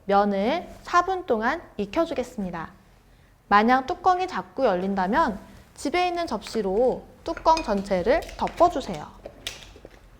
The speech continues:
그럼 뚜껑이 열리지 않아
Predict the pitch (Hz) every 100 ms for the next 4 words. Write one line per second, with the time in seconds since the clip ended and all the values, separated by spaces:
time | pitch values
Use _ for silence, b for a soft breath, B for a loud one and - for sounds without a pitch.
0 | - - - - - - 240 247 254 320
1 | 330 339 339 285 185 208 208 180 180 285
2 | 214